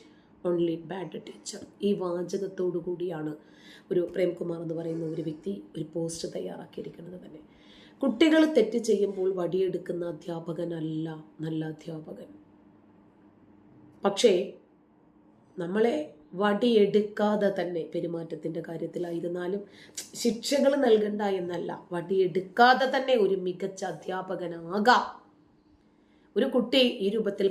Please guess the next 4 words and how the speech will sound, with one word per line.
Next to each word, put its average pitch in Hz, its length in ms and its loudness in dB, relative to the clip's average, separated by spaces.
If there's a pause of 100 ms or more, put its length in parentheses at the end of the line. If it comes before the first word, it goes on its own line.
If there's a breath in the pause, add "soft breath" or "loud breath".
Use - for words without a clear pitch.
പ്രകോപനപരമായി 185 960 0
പെരുമാറുന്നതിന് 170 600 -4
ഒരുപാട് 226 480 4 (120)
കാരണങ്ങളുണ്ട്. 220 720 -2